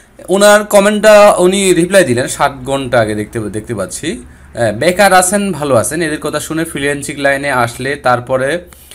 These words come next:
থের পাবেন, জীবন কাকে বলে? এদের কথা শুনে কাজ করতে, আহ, করতে আসার পরে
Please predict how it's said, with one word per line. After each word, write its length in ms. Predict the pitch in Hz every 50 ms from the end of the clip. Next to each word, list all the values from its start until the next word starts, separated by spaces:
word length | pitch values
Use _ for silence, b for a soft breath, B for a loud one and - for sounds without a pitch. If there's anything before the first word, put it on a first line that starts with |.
| B B B B B B _
থের 220 | - 147 156 147 127
পাবেন, 300 | 120 120 110 120 139 156
জীবন 300 | 131 143 135 139 131 123
কাকে 240 | 123 120 113 131 127
বলে? 240 | 107 101 98 110
এদের 200 | 135 139 131 127
কথা 200 | 123 135 131 135
শুনে 240 | - 139 139 139 139
কাজ 400 | - 135 117 117 117 117 - -
করতে, 540 | - - 131 139 131 123 _ - 156 151 151 147 - _ _ _ _ _ _ _ _ _ _ _
আহ, 320 | 123 123 120 117 117 117 113 117
করতে 320 | - 139 123 120 147 143
আসার 420 | - - - 110 117 - - 156 151
পরে 440 | 147 - 139 131 117 117 113 123